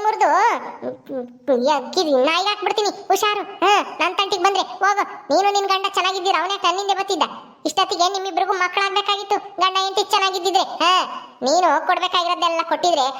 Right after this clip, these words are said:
ಅವನ್ಯಾಕೆ ಇನ್ನೊಂದಿಂದೆ ಹೆಣ್ಣಿಂದೆ ಓಡಾಡ್ತಿದ್ದ? ಹೋಗು, ನಿನ್ ಗಂಡನ್ ಕೇಳೋಗ್ ಹೋಗಿ, ಮನೆಗೆ ಹೋಗಿ. ಇಲ್ಲಿಗೆ ಯಾಕೆ ಬಂದಿದ್ಯಾ? ಏಯ್, ಹಲ್ಲು ಉದುರಿಸ್ಬಿಡ್ತೀನಿ ನೋಡು ನನ್ ಗಂಡನ್ ಬಗ್ಗೆ ಇನ್ನೊಂದೇನ ಮಾತಾಡಿದ್ರೆ. ಹ, ನಾನು ನನ್ ಗಂಡ ಚೆನ್ನಾಗೇ ಇದೀವಿ. ಮಕ್ಕಳಾಗ ಸುದ್ದಿ ಕಟ್ಕೊಂಡು ನಿನ್ಗೇನೇ ಆಗ್ಬೇಕು? ಹಾ?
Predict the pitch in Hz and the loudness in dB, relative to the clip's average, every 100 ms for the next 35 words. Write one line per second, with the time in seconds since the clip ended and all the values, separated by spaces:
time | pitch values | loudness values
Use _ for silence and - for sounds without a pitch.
0 | 277 349 381 392 359 392 403 392 381 320 | -2 -2 0 -2 0 2 0 2 4 4
1 | 339 381 403 392 381 381 381 349 269 311 | 2 0 0 0 2 0 0 0 0 2
2 | 392 403 320 302 330 392 403 392 330 359 | 2 2 2 0 -2 -2 0 0 2 0
3 | 359 302 370 381 330 - - - - 330 | 0 0 2 0 0 -8 -16 -8 -2 0
4 | 359 370 370 381 330 - - - _ - | 0 0 0 0 -2 -4 -8 -20 _ -20
5 | _ - - _ _ _ - 311 349 330 | _ -20 -20 _ _ _ -8 -2 -2 -2
6 | 339 302 359 294 403 403 415 403 381 311 | -4 -2 -2 -2 -2 -2 0 0 0 0
7 | 302 339 381 359 370 330 359 370 381 370 | -2 -2 -2 0 0 0 0 0 0 -2
8 | 370 370 359 339 320 392 370 - 254 349 | 0 0 0 -2 0 0 0 -6 -2 0
9 | 370 370 381 349 359 339 370 392 381 359 | 0 0 0 -2 -2 -2 0 0 0 -2
10 | - - - - - _ - 339 392 381 | -4 -10 -10 -12 -20 _ -6 -2 0 0
11 | 381 330 403 381 392 320 381 392 427 415 | -2 -2 -2 0 0 0 0 0 0 0
12 | 392 403 349 427 427 339 | -2 0 0 0 -2 -2